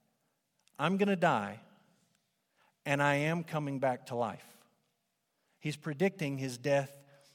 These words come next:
and his resurrection. We're gonna talk about how this all played out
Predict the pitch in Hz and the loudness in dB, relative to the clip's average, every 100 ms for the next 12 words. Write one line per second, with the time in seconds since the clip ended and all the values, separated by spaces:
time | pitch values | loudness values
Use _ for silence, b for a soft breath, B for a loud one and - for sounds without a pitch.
0 | _ - 131 117 123 120 117 117 110 - | _ -12 -10 -6 -2 -2 -2 -4 -4 -6
1 | 110 131 156 151 - 185 175 139 127 123 | -8 -2 -4 -2 0 0 0 0 2 0
2 | - B B - 147 139 139 - 135 127 | -4 B B -4 -2 0 -2 -2 -2 -4
3 | - 135 123 117 110 107 | -2 0 0 0 -2 -4